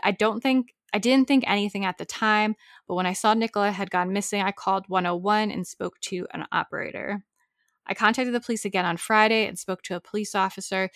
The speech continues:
It could have been a Renault van." The Saint Michael's resident said, "The vehicle was sort of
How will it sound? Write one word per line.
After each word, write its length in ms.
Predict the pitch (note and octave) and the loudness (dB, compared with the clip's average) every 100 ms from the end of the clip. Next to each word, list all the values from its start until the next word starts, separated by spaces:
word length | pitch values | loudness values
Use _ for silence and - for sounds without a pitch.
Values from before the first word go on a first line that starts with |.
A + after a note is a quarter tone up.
| - _ | -12 _
It 140 | - - | -10 -2
could 160 | A3 | 0
have 120 | A3 | 0
been 240 | G#3 F#3+ F3 | 0 -2 -2
a 80 | D#3+ | -4
Renault 380 | E3 E3+ E3 E3+ | -4 -4 -4 -6
van." 420 | - - - G#3+ - _ _ _ | -6 -8 -6 -10 -12 _ _ _
The 400 | G#3+ G3+ G3 - _ - | 4 6 6 2 _ -10
Saint 320 | - B3 B3 | 0 0 2
Michael's 360 | B3 A#3+ A3+ | 0 0 0
resident 460 | G3+ F#3+ F#3 F#3 - | 0 0 0 -2 -4
said, 340 | - F3+ F3+ - - - - _ | -2 0 0 -6 -16 -20 -20 _
"The 60 | G3 | -4
vehicle 640 | G3+ A3+ A3+ A#3 A3+ G#3+ | 2 4 4 4 2 2
was 360 | F#3 F3 F3+ - _ - | 0 0 0 -4 _ -10
sort 380 | - B3 C4 | -6 0 0
of 260 | C4 B3+ | 2 0